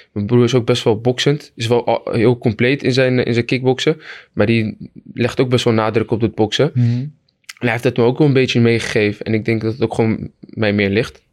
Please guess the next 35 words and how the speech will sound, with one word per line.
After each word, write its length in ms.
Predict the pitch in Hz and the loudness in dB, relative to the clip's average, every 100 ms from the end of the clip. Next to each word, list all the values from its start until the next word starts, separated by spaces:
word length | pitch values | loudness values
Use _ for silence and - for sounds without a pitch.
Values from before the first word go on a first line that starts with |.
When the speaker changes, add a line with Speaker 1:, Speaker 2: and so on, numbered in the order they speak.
| - - | -12 -4
Speaker 2:
Ja. 180 | 120 | -2
Speaker 1:
boksen. 360 | 113 110 - 92 _ - | -2 -2 -4 -10 _ -12
Speaker 2:
Ja. 120 | 117 | -8
Kan 160 | - 160 | -2 2
je 60 | |
nog 140 | 175 - | 0 -2
een 80 | 151 | 0
eerste 220 | 185 180 | 0 2
keer 120 | 175 | 2
herinneren 400 | 165 175 180 165 | 4 4 2 2
dat 160 | 156 156 | 0 0
je, 220 | 156 147 143 - - _ _ _ | 0 0 -6 -20 -20 _ _ _
in 180 | - 151 | -4 0
je 100 | 147 | 2
herinnering 340 | 135 147 175 165 | 2 4 4 2
dat 120 | 151 | 2
je 100 | 135 | 2
boksen 280 | 170 180 - | 2 0 0
zag, 180 | 170 | 0
dat 100 | 165 | 0
je 100 | 151 | -2
dacht, 120 | 143 143 | 0 0
"Hey, 120 | 139 | 0
dit 180 | 143 - | -2 -4
vind 140 | 143 | -8
ik 60 | 139 | -8
echt 120 | - | -10
heel 140 | 139 | -10
tof"? 220 | 151 165 | -10 -10
Weet 160 | 139 135 | -8 -6
je 60 | 139 | -6
nog 120 | 123 | -6
wanneer 220 | 135 135 | -6 -4
dat 120 | 131 | -6
was? 220 | 156 - | -8 -12